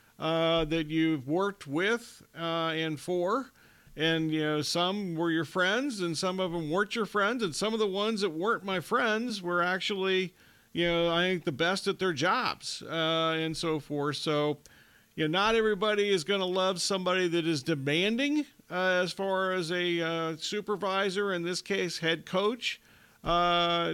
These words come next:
it's, uh, you know, there, there's gonna be a lot more, uh, I think, people that don't like those guys, even if they were successful at what they were doing at the time. I think that that factors in here.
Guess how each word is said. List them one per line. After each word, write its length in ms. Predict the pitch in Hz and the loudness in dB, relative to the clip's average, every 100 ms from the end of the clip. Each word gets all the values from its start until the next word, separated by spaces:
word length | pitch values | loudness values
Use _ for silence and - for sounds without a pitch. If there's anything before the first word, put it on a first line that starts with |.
| 151 | -2
it's, 280 | 170 165 180 | -4 -4 -2
uh, 260 | 165 160 160 | 0 0 -4
you 100 | 160 | -2
know, 180 | 156 139 - _ 147 | -2 -4 -10 _ -6
there, 560 | 160 139 160 160 170 | -6 -6 -8 -4 -4
there's 300 | 151 180 147 | -4 -4 -2
gonna 200 | 196 202 | 0 0
be 140 | 175 180 | 2 2
a 80 | |
lot 320 | 170 185 190 190 | 2 0 0 -2
more, 640 | 185 180 175 170 170 143 - - _ - | 0 2 2 2 0 -2 -12 -20 _ -8
uh, 560 | 160 170 165 165 160 156 131 - | 0 2 4 4 2 0 -4 -4
I 160 | 165 156 | -2 0
think, 240 | 175 147 | -2 -2
people 340 | 185 180 175 151 | -2 -2 -2 0
that 220 | 147 110 | -2 -2
don't 300 | 151 180 175 | -2 -2 -2
like 260 | 196 202 | -2 -2
those 240 | 214 196 190 | 0 0 0
guys, 480 | 202 185 208 202 180 | 0 0 0 0 -2
even 220 | 180 180 | -2 -2
if 120 | 170 | 0
they 140 | 175 | 0
were 160 | 165 165 | 0 0
successful 840 | - 156 - 151 170 - 254 233 196 | 0 -2 -2 0 -2 -2 -2 0 0
at 60 | |
what 140 | 175 170 | -2 0
they 120 | 180 | 0
were 160 | 165 | -2
doing 360 | 110 139 190 220 | -2 -2 -2 -2
at 80 | 247 | -4
the 100 | 220 | -4
time. 500 | 214 220 233 247 233 - - - | 0 0 2 0 -2 -8 -18 -2
I 60 | 165 | 0
think 180 | 180 | 2
that 100 | 175 | 2
that 220 | 175 185 180 | 2 0 2
factors 500 | 185 175 160 131 151 | 2 2 0 -2 0
in 140 | 127 | 0
here. 220 | 104 78 | -2 -6